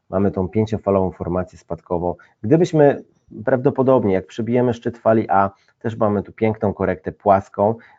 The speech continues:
No i proszę zobaczyć, znowu, mm, niesamowicie symetryczna byłaby ta formacja, tak, głowy z ramionami. Dobrze, dobrze w czasie by to wyglądało, symetrycznie. Mm, no, na większych interwałach też to wygląda, tak, czy na wykresie mi-,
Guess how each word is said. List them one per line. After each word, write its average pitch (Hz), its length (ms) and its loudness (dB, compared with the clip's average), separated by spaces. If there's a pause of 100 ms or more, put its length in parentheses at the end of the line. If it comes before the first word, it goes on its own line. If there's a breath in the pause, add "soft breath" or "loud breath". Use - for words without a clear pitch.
(120 loud breath)
No 120 80 -8
i 117 40 -4
proszę 123 280 -8
zobaczyć, 110 440 -4
znowu, 95 380 -4 (260)
mm, 98 280 -8 (560)
niesamowicie 120 680 0
symetryczna 117 800 0
byłaby 82 340 0
ta 76 120 -8
formacja, 78 580 -6
tak, 85 220 -14
głowy 85 300 -4
z 82 80 -14
ramionami. 78 500 -8 (480 soft breath)
Dobrze, 107 640 2
dobrze 113 500 0
w 113 80 -10
czasie 110 340 -4
by 87 120 -4
to 87 160 -6
wyglądało, 82 720 -4
symetrycznie. 101 920 -4 (640 soft breath)
Mm, 95 460 -2 (200)
no, 110 120 -4
na 113 100 4
większych 113 340 0
interwałach 98 520 0
też - 160 -20
to 85 120 -8
wygląda, 80 440 -8
tak, - 240 -14
czy - 160 -14
na 85 80 -6
wykresie 82 440 -14
mi-, 85 220 -8